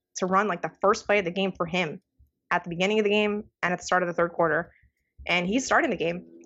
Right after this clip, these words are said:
instead of Ivica Zubac, which, again, I've mentioned that I think that's a mistake,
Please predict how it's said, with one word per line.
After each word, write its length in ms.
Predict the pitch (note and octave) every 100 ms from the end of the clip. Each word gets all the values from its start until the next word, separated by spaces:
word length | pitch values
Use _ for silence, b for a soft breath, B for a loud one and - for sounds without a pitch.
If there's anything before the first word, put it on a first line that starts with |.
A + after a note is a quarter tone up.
| -
instead 200 | F#3 F#3
of 100 | F3
Ivica 260 | F3+ F#3+
Zubac, 520 | F3 A3 F#3 E3 - -
which, 340 | E3+ - - -
again, 220 | F#3+ F#3+
I've 220 | E3 F3+
mentioned 340 | F#3 - G3+
that 80 | G3
I 80 | E3
think 160 | E3 F3
that's 160 | E3+
a 40 | D#3
mistake, 400 | - E3+ -